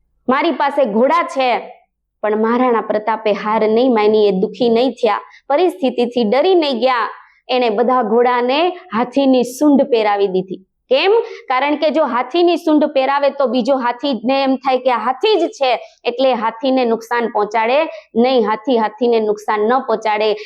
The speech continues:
એટલે એણે જે મુશ્કેલી હતી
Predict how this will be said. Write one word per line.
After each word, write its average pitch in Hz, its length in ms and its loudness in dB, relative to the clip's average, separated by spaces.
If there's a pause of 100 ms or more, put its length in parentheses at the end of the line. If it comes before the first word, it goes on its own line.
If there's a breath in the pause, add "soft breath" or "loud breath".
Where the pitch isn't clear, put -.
(140 loud breath)
એટલે 294 340 2 (380 loud breath)
એણે 392 600 0
જે 294 160 2
મુશ્કેલી 359 720 2
હતી 269 540 -2